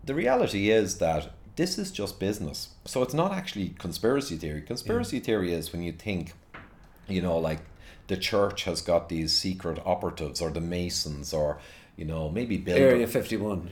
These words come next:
Speaker 1: Yeah, whatever.
Speaker 2: Whatever.
Speaker 1: And, and,
Speaker 2: Yeah.
Speaker 1: and, and, uh, and, uh, the Twin Towers, the F B I did an inside job. These are all things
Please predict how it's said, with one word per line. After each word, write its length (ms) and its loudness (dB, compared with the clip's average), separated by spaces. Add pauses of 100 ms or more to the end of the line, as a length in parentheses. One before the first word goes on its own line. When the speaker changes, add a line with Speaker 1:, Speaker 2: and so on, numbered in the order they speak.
Speaker 1:
Yeah, 300 -4
whatever. 180 -6
Speaker 2:
Whatever. 560 4
Speaker 1:
And, 180 0
and, 160 2
Speaker 2:
Yeah. 220 2
Speaker 1:
and, 140 0
and, 260 0
uh, 240 4
and, 200 0
uh, 120 0
the 160 -4
Twin 340 -2
Towers, 540 2
the 160 -2
F 160 -2
B 160 0
I 160 4
did 220 -6
an 100 -4
inside 400 -2
job. 200 -2
These 200 -2
are 100 0
all 200 6
things 420 -2